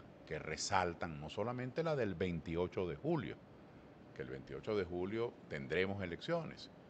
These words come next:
sino tenemos una fecha ahora en marzo, que es la del veintiuno de marzo, que es la fecha para empezar a postular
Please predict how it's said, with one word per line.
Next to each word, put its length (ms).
sino 460
tenemos 460
una 220
fecha 480
ahora 560
en 220
marzo, 600
que 120
es 60
la 120
del 160
veintiuno 720
de 80
marzo, 520
que 240
es 80
la 120
fecha 400
para 240
empezar 480
a 60
postular 920